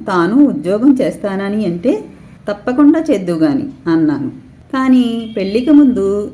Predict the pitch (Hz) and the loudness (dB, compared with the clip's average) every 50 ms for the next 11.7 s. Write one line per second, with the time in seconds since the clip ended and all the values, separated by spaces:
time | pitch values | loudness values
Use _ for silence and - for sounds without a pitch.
0 | - - - - - - - 208 202 226 - 254 254 - 170 160 160 165 165 180 | -16 -20 -20 -20 -14 -6 -4 -2 -2 0 0 0 0 0 0 -2 -2 -2 -4 -4
1 | 214 226 - 240 226 208 190 185 185 190 180 180 180 196 214 - - - - - | -4 -4 -4 -4 -4 -4 -4 -4 -6 -6 -6 -4 -6 -8 -10 -12 -18 -20 -20 -20
2 | - - 214 185 165 156 180 185 185 185 294 277 226 190 180 180 202 214 226 196 | -10 -6 -4 -2 -2 -2 -2 -4 -2 0 2 2 2 0 -2 -2 -2 -2 -2 -2
3 | 190 185 190 202 - - 190 156 131 127 - - - - - 214 214 226 254 269 | 0 -2 -2 -2 -4 -4 -4 -4 -4 -6 -6 -10 -16 -14 -8 -4 -2 -2 -2 -2
4 | 254 262 247 240 240 233 233 240 240 233 - - - - 202 180 180 196 208 277 | -2 -2 -2 0 0 -2 -2 -4 -6 -8 -12 -16 -14 -8 -6 -4 -4 -2 -2 -2
5 | 311 269 254 233 190 185 214 262 294 233 175 170 170 196 214 277 285 - 262 254 | -2 -2 -4 -4 -4 -4 -2 -2 -2 0 -2 -2 -4 -2 -2 -2 -2 -2 -4 -4
6 | 254 254 247 240 247 247 247 233 - 151 143 156 160 175 175 262 339 440 415 330 | -2 -2 -2 -2 -2 -2 -4 -4 -4 -4 -4 -4 -6 -2 0 0 0 0 -2 -4
7 | - - - - - - - - - 294 262 254 240 220 208 202 202 226 277 208 | -6 -10 -18 -20 -20 -20 -20 -12 -8 -4 -2 -2 0 0 -2 -2 -2 -2 -2 0
8 | 180 170 165 165 175 175 180 175 180 180 180 180 185 - - - - 214 220 220 | 0 0 0 0 0 0 0 0 0 -2 -2 -4 -8 -10 -16 -14 -8 -6 -4 -4
9 | 220 220 196 214 - 262 233 226 220 226 220 - 233 240 254 285 269 226 190 180 | -2 -4 -6 -4 -4 -4 -2 -2 -4 -6 -6 -6 -6 -4 -2 -2 -2 -2 -2 -2
10 | 170 214 220 226 226 220 220 208 196 202 202 190 190 196 214 196 220 175 170 175 | -2 -4 -2 0 -2 -2 -2 -4 -4 -4 -4 -4 -4 -4 -4 -4 -2 -2 -2 -2
11 | 175 175 175 208 220 226 233 247 254 269 359 453 440 | -2 -2 -4 -4 -2 -2 -2 -2 -2 -2 -2 -4 -6